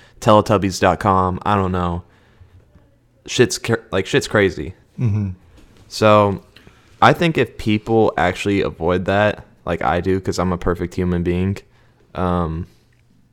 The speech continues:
Speaker 1: I feel like people would be more at peace.
Speaker 2: Yeah.
Speaker 1: I'm not a perfect human being, by the way. I don't, I don't know if you heard that.
Speaker 2: Yeah.
Speaker 1: Okay. <laughs>
Speaker 2: Yeah. <laughs>
Speaker 1: You, you were just silent. I was like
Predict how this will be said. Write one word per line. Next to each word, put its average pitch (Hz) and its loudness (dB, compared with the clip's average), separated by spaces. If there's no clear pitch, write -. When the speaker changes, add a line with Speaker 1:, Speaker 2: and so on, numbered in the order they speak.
Speaker 1:
I 98 2
feel 104 0
like 87 0
people 87 -2
would 80 -4
be 90 -6
more 87 0
at - -8
peace. - -8
Speaker 2:
Yeah. 104 -6
Speaker 1:
I'm 92 -4
not 87 0
a 80 -4
perfect 85 -6
human 78 -6
being, 80 -8
by 82 -8
the 80 -6
way. 80 -8
I 82 -6
don't, 87 -6
I - -12
don't 87 -6
know 85 -6
if 87 -10
you 90 -10
heard 87 -6
that. 87 -10
Speaker 2:
Yeah. 117 -10
Speaker 1:
Okay. - -8
<laughs> 175 6
Speaker 2:
Yeah. - -6
<laughs> 202 6
Speaker 1:
You, 156 12
you 170 12
were 180 12
just 151 6
silent. 117 8
I 101 4
was 101 0
like 95 2